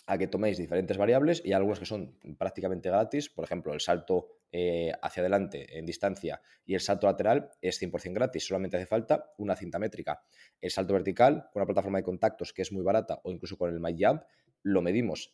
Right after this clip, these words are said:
El salto repetido, lo mismo con MyJump o con plataforma de saltos. Al final, con cuatro o cinco cosas, con muy poco dinero, tendremos cuatro, cinco, seis medidas de la simetría.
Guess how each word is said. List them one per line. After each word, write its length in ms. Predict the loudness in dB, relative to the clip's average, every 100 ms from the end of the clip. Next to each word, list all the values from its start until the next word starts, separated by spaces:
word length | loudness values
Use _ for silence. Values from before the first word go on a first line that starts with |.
| -4
El 260 | -2 -2 -4
salto 320 | -2 0 2
repetido, 560 | 2 0 -2 2 2 0
lo 160 | -2
mismo 280 | 0 0 -2
con 140 | -8 -6
MyJump 360 | 0 0 0 -4
o 100 | -12
con 100 | -6
plataforma 600 | -4 -4 -6 -4 -4 -6 _ -20 _
de 120 | -4
saltos. 340 | 2 2 2 -4
Al 80 |
final, 260 | -2 0 0
con 360 | 0 -2 -2 -10 _
cuatro 360 | 0 2 4 2
o 20 |
cinco 380 | 0 -4 -4 -2
cosas, 380 | -2 -4 -8 -10
con 220 | -6 -4
muy 120 | -4
poco 220 | -2 0
dinero, 360 | 0 0 -2 -4 -10 _ -4
tendremos 500 | 0 2 2 0 -2
cuatro, 380 | 2 2 2
cinco, 320 | -4 -6 -6 -6
seis 220 | -4 -4
medidas 200 | -2 0
de 80 | 0
la 60 |
simetría. 560 | 0 -4 -6 -4 -6